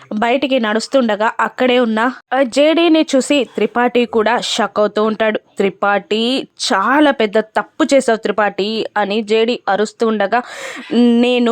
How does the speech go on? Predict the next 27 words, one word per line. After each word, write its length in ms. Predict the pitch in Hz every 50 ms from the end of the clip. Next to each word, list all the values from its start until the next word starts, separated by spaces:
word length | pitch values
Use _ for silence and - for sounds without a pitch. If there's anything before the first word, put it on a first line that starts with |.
| 254 226 - - 214
ఏదైనా 560 | 226 240 247 269 247 294 269 262 254 247 247 247 - 254
చేస్తా, 300 | 226 233 - - 226 - - - -
నిన్ను 340 | 233 240 240 240 240 240
నాశనం 540 | 240 247 233 220 226 240 - - 262 262 254 240 254
చేయడానికి 420 | 226 214 214 214 214 208 208 240
నేను 280 | 240 226 208 208 202 202
ఏదైనా 520 | 208 220 262 240 240 240 233 226 226 240 247 -
చేస్తా, 300 | 220 220 - - - 160 - -
నిన్ను 360 | 208 220 233 247 269 285 320
కూడా 300 | 311 - 269 240 240 240
నాశనం 460 | 233 214 190 202 - - - 233 226 214
చేస్తా" 380 | 214 208 208 - 214 208 208 - - -
అని 260 | 196 196 190 214 233 247 - -
అంటూ 340 | 254 254 254 214 220 220
త్రిపాఠి 680 | 226 226 - 202 196 196 202 240 240 240 226 220 233 233
జేడీని 580 | 196 - 190 196 202 220 226 240 233 220 214 214
షూట్ 500 | - - - 294 339 339 - - - 254
చేయబోతుండగా, 800 | 226 214 208 202 202 196 - 208 208 208 190 190 190 208 220 - - -
ఒక 200 | 208 202 202 - 196 185 185 - - 208
చేత 320 | 208 226 - - 208 - - - - - - - - - 233 233
త్రిపాఠి 760 | 240 - - 285 285 277 - 320 320 311 311 302 285 285 - - -
చేయిని 420 | 233 233 247 226 214 226 285 294 - - - - - - 214
గోడకి 640 | 220 196 185 226 226 262 311 320 311 - - 254
ఆనించి 540 | 233 220 220 233 226 220 - - 262 277 - -
ఆ 140 | 220 208 208
రివాల్వర్ని 720 | 208 202 202 196 220 233 240 247 214 220 208 196 196 190 180 -
లాక్కొని 760 | 190 185 180 180 202 262 285 - - 285 254 233 240 285 349